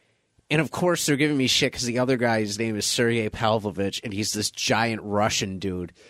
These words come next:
So he's walking to the octagon, and they're like, Oh my God, why did we bet on the Russian guy? Oh my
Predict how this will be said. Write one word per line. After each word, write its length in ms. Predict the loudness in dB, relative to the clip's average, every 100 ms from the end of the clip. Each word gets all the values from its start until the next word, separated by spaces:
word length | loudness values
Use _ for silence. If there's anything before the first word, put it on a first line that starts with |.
| -20 -8
So 180 | -2 0
he's 180 | 0
walking 520 | -2 0 2 2 0 0
to 60 |
the 160 | 0 2
octagon, 520 | 2 0 0 0 -2
and 80 | -4
they're 120 | -8
like, 160 | -8 -4
Oh 280 | 0 0 0
my 160 | -2
God, 520 | -2 -2 0 0 -2
why 280 | 0 0 0
did 200 | 0 -2
we 160 | -4 -6
bet 320 | -2 -2 -2
on 80 | -4
the 180 | -6 -6
Russian 520 | -2 0 -2 -4 -4
guy? 360 | -2 0 0 0
Oh 180 | 0
my 140 | 0